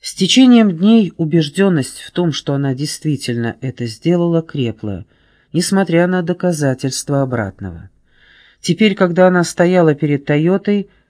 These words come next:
сомнения отпали окончательно. Как могли сосуществовать эти две истины? Диана взяла фонарик в зубы и полезла внутрь, ища признака саботажа.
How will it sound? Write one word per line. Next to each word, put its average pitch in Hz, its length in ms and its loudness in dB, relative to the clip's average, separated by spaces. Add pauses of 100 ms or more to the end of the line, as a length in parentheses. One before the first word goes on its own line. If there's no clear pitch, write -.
(140)
сомнения 180 680 2
отпали 156 440 0
окончательно. 123 1080 -4 (1500)
Как 165 220 -2
могли 165 600 0
сосуществовать 151 1200 -4
эти 170 300 -4
две 156 260 -2
истины? 104 720 -10 (800)
Диана 214 400 6
взяла 202 280 2
фонарик 202 460 2
в 160 60 -2
зубы 190 360 0
и - 20 0
полезла 180 500 0
внутрь, 185 460 -2 (360)
ища 170 380 0
признака 170 560 0
саботажа. 160 840 0